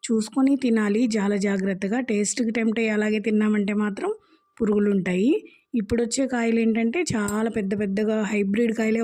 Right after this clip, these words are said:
వస్తున్నాయి కదా ఎక్కువ, అందుకోసమని ఒకటికి రెండు సార్లు చూసుకునైనా తినాలని అయితే అనుకుంటాను. సీజన్ కదా, సీజన్లో దొరికే ఫ్రూట్స్ మాత్రం ఖచ్చితంగా తినాలి. అట్లని సీతాఫలాలు ఎక్కువ తింటే మాత్రం బాగా వెయిట్ గెయిన్ అవుతారు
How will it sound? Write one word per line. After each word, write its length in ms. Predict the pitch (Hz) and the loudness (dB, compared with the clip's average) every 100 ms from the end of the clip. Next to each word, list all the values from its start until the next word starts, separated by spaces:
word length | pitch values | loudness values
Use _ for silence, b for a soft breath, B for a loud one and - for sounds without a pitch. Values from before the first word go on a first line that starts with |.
| 220 | 0
వస్తున్నాయి 380 | 202 214 202 202 | -2 -2 -2 -2
కదా 120 | 196 196 | -2 -4
ఎక్కువ, 200 | 196 240 392 - B B B - | -4 -4 -4 -8 B B B -4
అందుకోసమని 720 | 196 202 214 220 208 220 208 339 440 - 196 | -2 0 0 -2 0 2 2 2 0 -6 -6
ఒకటికి 360 | 190 196 226 240 | -2 -2 -2 0
రెండు 160 | 226 208 | 2 0
సార్లు 300 | 233 226 233 226 | 0 0 0 0
చూసుకునైనా 640 | 220 196 - 226 226 277 415 b b b _ - | -2 -2 -2 0 4 2 0 b b b _ -2
తినాలని 420 | 214 214 208 208 | 0 2 2 0
అయితే 120 | 202 240 | 0 0
అనుకుంటాను. 480 | 220 214 214 214 269 294 | 2 2 2 2 2 2
సీజన్ 340 | 262 269 294 269 | 0 2 4 2
కదా, 200 | 220 220 220 233 b b b _ - - | 2 0 0 -4 b b b _ -20 -4
సీజన్లో 400 | 220 202 220 220 202 | -2 2 2 2 0
దొరికే 260 | 208 196 196 | -2 -2 -2
ఫ్రూట్స్ 300 | 220 196 - 208 | -2 -2 -2 -2
మాత్రం 240 | 196 370 415 - | -2 -2 -4 -4
ఖచ్చితంగా 420 | 208 - 226 214 226 | -6 -4 0 0 0
తినాలి. 360 | 208 208 214 247 453 220 | 0 2 2 0 -2 -4
అట్లని 340 | - 226 254 269 | -2 2 2 0
సీతాఫలాలు 520 | 226 262 269 254 220 214 | -2 -2 0 0 0 -2
ఎక్కువ 180 | - 233 | -2 0
తింటే 240 | 233 220 214 | 2 2 0
మాత్రం 260 | 202 202 254 403 B B B B _ 214 | 0 0 0 0 B B B B _ -4
బాగా 280 | 190 196 247 233 | -2 0 2 2
వెయిట్ 200 | 208 196 | 0 0
గెయిన్ 140 | 233 220 | 0 0
అవుతారు 380 | 196 196 190 | 0 0 0